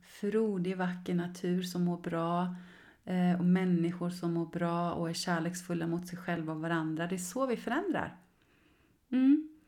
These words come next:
Och om du har det tufft nu och det här känns jättestort när jag börjar prata om det, men börja med dig själv. Genom dig själv så din vibration påverkar runt om.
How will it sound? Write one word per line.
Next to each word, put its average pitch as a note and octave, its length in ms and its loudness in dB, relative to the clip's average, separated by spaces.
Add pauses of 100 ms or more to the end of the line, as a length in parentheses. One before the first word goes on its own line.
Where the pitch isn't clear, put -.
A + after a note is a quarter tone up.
(220)
Och - 460 -6
om A3 120 2
du B3 120 2
har C4 140 2
det B3 60 2
tufft A3+ 420 0
nu B3 260 6
och F3+ 100 4
det F3 60 2
här F3+ 140 4
känns F3 300 0
jättestort - 1300 -4
när F#3 160 -2
jag F3+ 60 0
börjar F3 140 0
prata F3 300 0
om E3 60 0
det, D#3+ 100 -2
men G3+ 140 0
börja C#4+ 260 4
med C#4+ 140 6
dig D4 80 2
själv. D4 280 0 (520)
Genom A#3 480 -2
dig A#3+ 240 0
själv B3+ 380 2
så F#3 460 -2 (300)
din A#3 260 0
vibration A3+ 840 0
påverkar G3+ 680 -2
runt F3+ 340 -2
om. - 280 -2